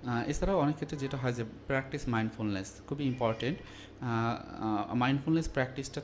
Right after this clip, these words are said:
থাকে না দেখেই কিন্তু অনেক সময় আমরা বেশি এজিটেটেড, অ্যানশাস, ডিপ্রেশন বা বিষণ্ণতা এগুলো হয়ে থাকে। আপনার জায়গা থেকে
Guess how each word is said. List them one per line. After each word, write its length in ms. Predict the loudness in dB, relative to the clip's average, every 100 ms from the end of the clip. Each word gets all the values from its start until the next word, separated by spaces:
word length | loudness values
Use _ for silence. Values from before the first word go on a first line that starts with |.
| -2
থাকে 200 | -2 0
না 100 | -2
দেখেই 280 | -2 -2
কিন্তু 300 | -2 -2 0
অনেক 160 | 0 0
সময় 240 | -2 -2
আমরা 180 | 0 0
বেশি 260 | -2 -4 -4
এজিটেটেড, 580 | -2 -4 -4 -4 -2 -2 -4 -4
অ্যানশাস, 600 | 0 0 2 2 2 0 -10 -14 -8
ডিপ্রেশন 540 | -8 -6 -6 -2 0
বা 100 | 0
বিষণ্ণতা 520 | -2 -2 0 0 0
এগুলো 380 | 0 0 -2 -2
হয়ে 140 | 0 0
থাকে। 320 | -2 -4 -6 -6 -16 -14 -14 -16 2
আপনার 280 | 4 4 2
জায়গা 280 | 2 2 2
থেকে 400 | -2 -2 0